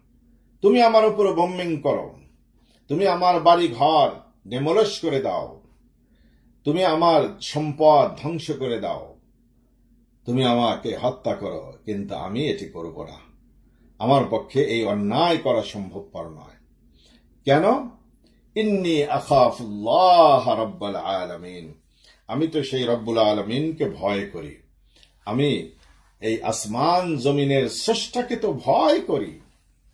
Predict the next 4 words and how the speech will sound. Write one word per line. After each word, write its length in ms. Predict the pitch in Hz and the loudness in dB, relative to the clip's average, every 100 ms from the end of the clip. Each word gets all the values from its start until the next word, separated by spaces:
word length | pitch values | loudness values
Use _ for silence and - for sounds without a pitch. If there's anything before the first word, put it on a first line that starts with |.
| _ _ _ _ _ _ _ _ _ _ _ _ | _ _ _ _ _ _ _ _ _ _ _ _
তাহলে 320 | 104 113 113 | -8 -2 0
দেখুন, 500 | 107 107 127 110 85 - _ _ _ _ _ - | 0 -2 -2 -4 -6 -16 _ _ _ _ _ -2
একটি 380 | 151 - 190 175 | -2 -2 -2 2
মানুষ 840 | 139 151 190 214 202 - - | 2 2 2 2 0 -4 -10